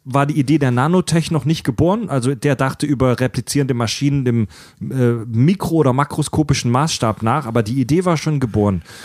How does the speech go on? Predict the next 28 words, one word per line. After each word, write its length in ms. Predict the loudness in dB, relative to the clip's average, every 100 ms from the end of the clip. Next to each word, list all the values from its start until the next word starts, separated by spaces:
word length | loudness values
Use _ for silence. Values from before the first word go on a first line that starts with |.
| -6
Und 160 | -2 0
ver-, 180 | 0 -2
er 160 | 0 0
veröffentlichte 880 | -2 -2 -2 -2 -2 0 0 0
bereits 380 | 0 0 -2 -2
in 60 | -2
den 100 | 0
vierzigern 540 | -2 -4 -4 -2 0
das 160 | -2 0
Buch 400 | 2 2 0 -12 -20 -20 -20 -16 -6
Theory 640 | -2 0 4 4 6 4 -2 -12 -8 -4
of 180 | -2
Self-Reproducing 1900 | 0 0 2 2 0 -6 -18 -18 _ 2 4 4 4 2 4 4 4 2 0 0
Automata. 960 | 0 -2 -2 -2 -2 -2 0 -2 -2 -8 _ _ _ _ -18 -18 _ _ -20 -20 -20 -20 0
Und 320 | 4 4 4
da 80 | 0
stellte 420 | 2 0 0 0
er 360 | 0 0 0 -4 _
eine 220 | 0 2
Idee 400 | 2 2 2 0
vor, 400 | -2 0 2 2 -2 _ _ _ _ _ _ -16 -4
die 120 | 2
heute 360 | 4 2 0 -2
als 160 | -2 0
von 220 | 0 4
Neumann-Sonde 720 | 4 4 2 2 2 0 0
bekannt 440 | -2 -2 -2 -2
ist. 280 | -4 -6 -8